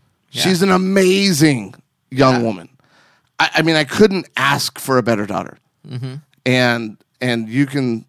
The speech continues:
Speaker 2: thank timeouts as a big part of that.
Speaker 1: Yeah. Now, would you agree that, uh, timeouts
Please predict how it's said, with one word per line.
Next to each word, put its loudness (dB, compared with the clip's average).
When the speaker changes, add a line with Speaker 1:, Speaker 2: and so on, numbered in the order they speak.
Speaker 2:
thank -2
timeouts -4
as -8
a -6
big -2
part -4
of -12
that. -20
Speaker 1:
Yeah. -4
Now, 4
would 0
you -6
agree -6
that, -2
uh, -2
timeouts -6